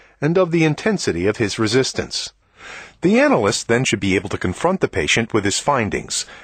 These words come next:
analyze his reactions, and particularly his resistance. Furthermore, he should analyze from the beginning the patient's dreams, using them for guidance of his own diagnosis, and then communicate their interpretation, as well as that of the rest,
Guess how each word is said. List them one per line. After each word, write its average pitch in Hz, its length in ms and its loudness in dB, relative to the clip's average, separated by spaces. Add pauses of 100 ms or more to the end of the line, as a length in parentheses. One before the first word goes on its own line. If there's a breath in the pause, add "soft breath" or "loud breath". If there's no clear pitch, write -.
(140 loud breath)
analyze 95 560 2
his 95 120 -2
reactions, 98 680 -2
and 147 200 0
particularly 110 800 0
his 113 200 0
resistance. - 720 0 (800 loud breath)
Furthermore, 143 640 0 (420 soft breath)
he 208 120 2
should 262 180 2
analyze 190 460 4
from 139 180 0
the 120 60 2
beginning 113 460 2
the 120 80 2
patient's 110 440 0
dreams, 98 600 -2 (280 loud breath)
using 101 380 0
them 85 160 0
for 87 140 -6
guidance 95 540 0
of 120 120 0
his 127 140 -2
own 147 180 2
diagnosis, 120 840 0 (440 soft breath)
and 90 180 0
then 98 240 2
communicate 190 640 2
their 117 160 2
interpretation, 107 800 0 (340 loud breath)
as 110 220 0
well 98 140 2
as 98 120 -2
that 87 200 2
of 73 100 -10
the 76 80 -4
rest, 98 500 -2